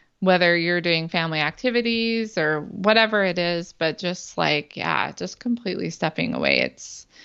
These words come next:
it's so nice for you too. It's not just about, I mean, obviously that is important. We wanna be present with our kids, but it's also for your own mental break. <laughs> Just, yeah,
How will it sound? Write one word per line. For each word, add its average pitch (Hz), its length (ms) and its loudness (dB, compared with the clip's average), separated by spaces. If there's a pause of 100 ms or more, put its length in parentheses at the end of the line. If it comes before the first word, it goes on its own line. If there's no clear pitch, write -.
(160)
it's - 120 0
so 320 120 6
nice 175 420 4
for 180 180 -2
you 156 280 -4
too. 147 300 -2
It's - 260 -4
not 165 320 -2
just 156 400 -2
about, 156 520 4 (680)
I - 80 0
mean, 170 360 0
obviously 185 400 2
that 165 180 2
is 170 80 -4
important. 156 760 -4
We 175 60 -6
wanna 170 220 -2
be 165 80 -2
present 165 360 0
with 170 140 -4
our 170 120 -2
kids, 170 280 -4
but - 160 -6
it's - 260 -6
also 202 300 2
for 202 140 -2
your 170 180 2
own 160 420 2
mental 151 800 2 (400)
break. 170 720 2 (260)
<laughs> - 240 2
Just, - 460 -4 (500)
yeah, - 340 4